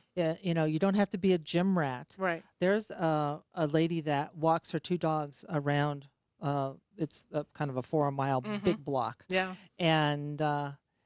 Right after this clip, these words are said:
Speaker 1: she does that every day
Speaker 2: Every
Speaker 1: with
Speaker 2: day.
Speaker 1: every
Speaker 2: And so
Speaker 1: day.
Speaker 2: that's enough. <laughs>
Speaker 1: And, yeah, that's
Speaker 2: Yeah.
Speaker 1: four miles.
Speaker 2: Yeah, yeah.
Speaker 1: That's a lot.
Speaker 2: Mm-hmm.
Speaker 1: And she does that every day. So I would say with exercise,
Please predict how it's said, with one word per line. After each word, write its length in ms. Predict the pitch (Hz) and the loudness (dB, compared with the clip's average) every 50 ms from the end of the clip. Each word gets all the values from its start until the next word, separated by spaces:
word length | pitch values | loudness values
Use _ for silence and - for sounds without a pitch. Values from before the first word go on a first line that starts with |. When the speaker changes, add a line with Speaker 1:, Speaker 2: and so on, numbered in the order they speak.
| _ _ _ - | _ _ _ -8
Speaker 1:
she 160 | - - 240 | -2 0 4
does 180 | 226 226 208 165 | 4 4 4 4
that 120 | 165 165 175 | 2 0 2
every 240 | 175 156 156 196 208 | 0 0 0 0 0
day 100 | 190 208 | 2 2
Speaker 2:
Every 160 | 214 214 220 | 2 2 2
Speaker 1:
with 60 | 160 | 0
Speaker 2:
day. 260 | 202 185 185 170 170 170 | 0 0 -2 -4 -6 -4
Speaker 1:
every 200 | 196 196 208 220 | -4 0 2 2
Speaker 2:
And 100 | 240 233 | 4 4
so 200 | 202 160 147 165 | 2 4 4 4
Speaker 1:
day. 120 | - 294 | 4 4
Speaker 2:
that's 260 | 302 320 - - - - | 2 2 2 -2 -6 -6
enough. 460 | 262 277 311 415 - - - - - | -4 -2 -2 -2 -2 -4 -4 -8 0
<laughs> 40 | - | 4
Speaker 1:
And, 540 | 214 269 262 - - 311 320 330 311 302 175 - - - | 4 4 4 6 4 4 4 4 2 -4 -4 -10 -8 -4
yeah, 120 | 190 208 | -2 0
that's 180 | 226 240 - 240 | 0 0 0 0
Speaker 2:
Yeah. 80 | 247 | 2
Speaker 1:
four 160 | 285 269 269 | 4 4 2
miles. 300 | 240 262 294 403 - 202 226 | 4 2 2 2 0 -2 -2
Speaker 2:
Yeah, 260 | 254 311 370 349 302 | -2 -2 -2 -2 -4
yeah. 200 | 240 220 - 226 | -4 -4 -2 2
Speaker 1:
That's 200 | 196 226 - - | 2 2 2 0
a 120 | 226 208 | -4 -4
lot. 360 | 180 156 165 196 285 370 - - | -2 0 2 2 2 2 0 -2
Speaker 2:
Mm-hmm. 420 | 294 269 - 262 262 277 247 190 | -4 -8 -10 -12 -12 -10 -8 -2
Speaker 1:
And 200 | 175 180 180 170 | 0 0 0 0
she 140 | - - 202 | -2 -4 -4
does 220 | 165 190 196 202 - | 0 0 0 0 0
that 100 | 220 196 | 0 0
every 160 | 196 185 196 | 0 -2 -2
day. 180 | 185 190 185 165 | -2 0 -2 -2
So 180 | - - 180 | -2 -4 -2
I 100 | 170 165 | 0 0
would 160 | 196 226 240 - | 0 0 -2 -2
say 220 | - 208 190 180 | 0 0 0 0
with 180 | 165 160 151 - | 0 -2 -2 -2
exercise, 720 | 151 147 - - - 190 - 208 202 202 214 226 240 - | -4 -4 -2 -2 -4 -2 0 0 0 0 0 0 -2 -4